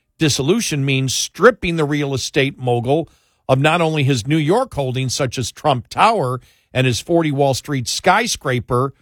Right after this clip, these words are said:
but his Mar-a-Lago club in Florida, a Chicago hotel, a condo building, several golf clubs, including ones in Miami,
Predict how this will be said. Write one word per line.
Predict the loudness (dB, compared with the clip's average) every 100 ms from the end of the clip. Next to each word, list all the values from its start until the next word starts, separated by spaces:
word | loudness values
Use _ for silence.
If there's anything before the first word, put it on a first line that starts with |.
| _ _ _
but | 2 6 6 4 -4 _ _ _ -8
his | -4
Mar-a-Lago | 0 0 2 2 0 0 -4
club | 0 0 0
in | -4
Florida, | 0 2 2 0 -2 -6 _ -6
a | -4
Chicago | -2 -4 -2 -2 -2
hotel, | -2 -4 -4 -2 -2 -2 -6 _ _
a | -8
condo | -2 0 0 0 -2
building, | 0 0 0 0 -2 -8 _
several | -2 2 2 2 0
golf | 2 2 0
clubs, | -6 -6 -4 -6
including | -6 -4 -4 0
ones | 0 0 -2
in | -2
Miami, | 0 0 0 0 -4